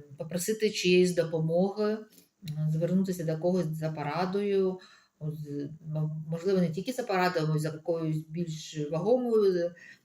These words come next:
допомогою. І тоді ви зможете досягти своєї мети.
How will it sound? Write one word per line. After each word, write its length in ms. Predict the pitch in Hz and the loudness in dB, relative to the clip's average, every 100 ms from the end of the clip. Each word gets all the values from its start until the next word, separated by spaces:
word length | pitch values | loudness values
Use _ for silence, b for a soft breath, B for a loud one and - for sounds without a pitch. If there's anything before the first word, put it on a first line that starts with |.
| _ - 160 | _ -14 -4
допомогою. 1000 | 160 156 175 170 165 175 151 147 143 147 - _ _ | -2 2 4 6 4 0 -2 -2 -6 -8 -16 _ _
І 160 | - 233 | -2 -2
тоді 480 | 185 170 156 202 220 | 0 -2 -2 -2 -4
ви 180 | 165 | -6
зможете 440 | 165 160 175 190 160 | -8 -6 -6 -6 -8
досягти 460 | 156 151 127 160 | -10 -10 -14 -14
своєї 460 | 160 - 135 139 147 | -12 -10 -8 -8 -8
мети. 440 | 143 147 - 123 | -10 -10 -10 -10